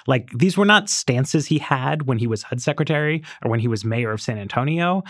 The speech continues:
I, I think tellingly, like, when he was mayor of a majority Latino city,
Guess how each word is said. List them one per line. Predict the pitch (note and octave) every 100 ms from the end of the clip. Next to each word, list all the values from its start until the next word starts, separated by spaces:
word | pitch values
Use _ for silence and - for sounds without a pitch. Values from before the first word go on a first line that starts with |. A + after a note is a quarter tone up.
| -
I, | C#3+ -
I |
think | E3 C#4+ -
tellingly, | - C3 F3+ G3 G3+ A3
like, | C3+ B2+
when | C3
he | D#3
was | C#3+ A#2
mayor | C3 F3+ E3+
of | B2+
a |
majority | A2+ G#2+ A2 A2 B2+
Latino | B2 G#2 - A#2+ A2+
city, | - A2+ C3 E3